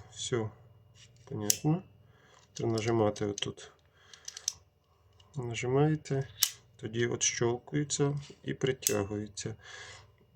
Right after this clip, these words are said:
Тільки на вівер бачу. На ласту треба переходнички. Не дотягне він сюди ласти, не хватить місця.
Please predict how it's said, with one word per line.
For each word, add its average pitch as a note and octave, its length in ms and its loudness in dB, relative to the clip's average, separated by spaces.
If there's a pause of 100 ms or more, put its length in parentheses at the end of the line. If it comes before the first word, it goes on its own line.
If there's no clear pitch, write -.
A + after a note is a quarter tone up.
(260)
Тільки C#3+ 300 4
на C3+ 160 12
вівер G#2 320 4
бачу. G#2 420 0 (1080)
На A#2 200 0
ласту B2 360 2
треба B2 220 -2
переходнички. A2 840 -2 (800)
Не A#2 160 2
дотягне G#2+ 560 2
він G#2 120 0
сюди G#2 280 -4
ласти, C3+ 540 -2
не A#2 100 -6
хватить - 420 -4
місця. - 440 -6